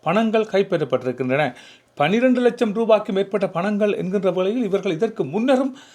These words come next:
பல்வேறுபட்ட கொலைகளோடு சம்பந்தப்பட்டிருக்கிறார்களா, இவர்கள் ஒப்பந்தம் செய்து கொண்ட அந்த நபர்கள் மூலமாக வேறு நடவடிக்கைகளும் இவர்களால் மேற்கொள்ளப்பட்டதா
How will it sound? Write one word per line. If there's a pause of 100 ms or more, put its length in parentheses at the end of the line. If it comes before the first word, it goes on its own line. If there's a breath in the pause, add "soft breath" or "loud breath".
(140 loud breath)
பல்வேறுபட்ட
கொலைகளோடு
சம்பந்தப்பட்டிருக்கிறார்களா, (420 soft breath)
இவர்கள் (160)
ஒப்பந்தம்
செய்து
கொண்ட
அந்த
நபர்கள்
மூலமாக (540 loud breath)
வேறு (260)
நடவடிக்கைகளும்
இவர்களால்
மேற்கொள்ளப்பட்டதா